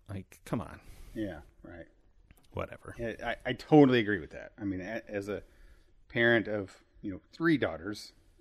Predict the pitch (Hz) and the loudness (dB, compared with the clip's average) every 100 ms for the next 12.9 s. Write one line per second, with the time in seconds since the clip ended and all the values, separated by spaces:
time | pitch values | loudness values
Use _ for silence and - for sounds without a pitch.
0 | - - 95 92 95 120 - - 113 - | -16 -8 -6 -6 -6 -8 -12 -10 -10 -10
1 | _ - - 165 180 202 233 - - _ | _ -20 -10 -8 0 2 2 0 -12 _
2 | _ - 120 - - - - - - - | _ -8 -8 -8 -18 -20 -20 -20 -20 -16
3 | 135 - _ _ 170 208 208 277 - 196 | -14 -14 _ _ -6 -4 2 2 4 2
4 | - 120 104 117 - - - - 190 220 | 2 -2 -4 -4 -6 -20 -20 6 10 12
5 | 226 - - - 180 190 170 143 - 156 | 10 0 -20 2 8 10 12 10 8 8
6 | 143 139 131 127 127 120 127 113 107 113 | 10 10 10 8 6 4 6 4 4 2
7 | 101 98 123 - 135 113 - 107 98 - | 4 4 2 0 -2 0 -2 -2 -4 -6
8 | 90 - _ - - _ _ 120 - 127 | -10 -10 _ -20 -20 _ _ -8 -4 -4
9 | - 127 151 135 139 180 196 - 160 - | -2 -2 0 0 6 6 6 4 2 2
10 | - 135 123 - - - - - 131 151 | 4 6 6 0 -20 -20 -6 2 4 4
11 | 165 143 127 120 113 - 107 - 117 107 | 4 6 6 4 0 -10 -10 -2 -2 0
12 | 123 123 135 151 - 117 110 107 107 | -2 0 0 -4 -4 -2 2 2 0